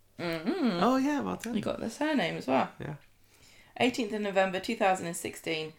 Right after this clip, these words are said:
Speaker 1: Death of which character?
Speaker 2: Oh, was it Michael Rodwell?
Speaker 1: Oh, you know
Speaker 2: <laughs>
Speaker 1: that
Speaker 2: I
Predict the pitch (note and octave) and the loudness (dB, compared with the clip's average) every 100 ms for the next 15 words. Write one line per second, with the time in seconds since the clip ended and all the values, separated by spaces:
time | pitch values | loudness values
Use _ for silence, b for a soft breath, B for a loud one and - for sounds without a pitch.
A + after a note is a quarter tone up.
0 | b b - F#3+ F#3 - E3 - F#3+ - | b b 2 4 4 0 -4 -2 -2 -4
1 | - G#3 F3 D#3+ - - D3+ D3 D3 - | -4 2 6 4 2 -2 0 0 -2 -8
2 | _ _ _ B B B - E3+ D#3+ D3+ | _ _ _ B B B 8 10 12 10
3 | C3+ C3+ B2+ - C#3+ D3+ C#3+ D#3+ - F3 | 10 6 4 2 2 4 8 8 8 6
4 | E3 F3 A#2+ A2 A2 C#3+ F#4+ F4+ D4 D#4+ | 10 10 10 10 12 12 12 12 10 8
5 | F#4 G4 D#4+ G3 | 8 10 12 12